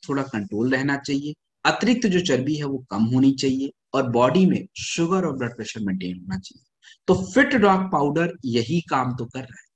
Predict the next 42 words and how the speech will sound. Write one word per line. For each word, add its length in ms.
वो 160
हमारे 680
weight 320
loss 220
में 60
मदद 180
करता 360
है 180
और 180
बाकी 360
की 180
चीज 260
sugar, 680
अपना 260
glucose, 800
ये 80
सब 200
balance 420
करता 300
है। 60
तो 80
फिट 380
डॉग 220
पाउडर 440
को 160
हमें 280
कैसे 340
लेना 240
पड़ेगा? 240
आपको 360
मैंने 260
slim 360
dog 240
के 60
साथ 340
बताया 400
था 240
कि 80
फिट 300
डॉग 220
पाउडर 460
लीजिए, 380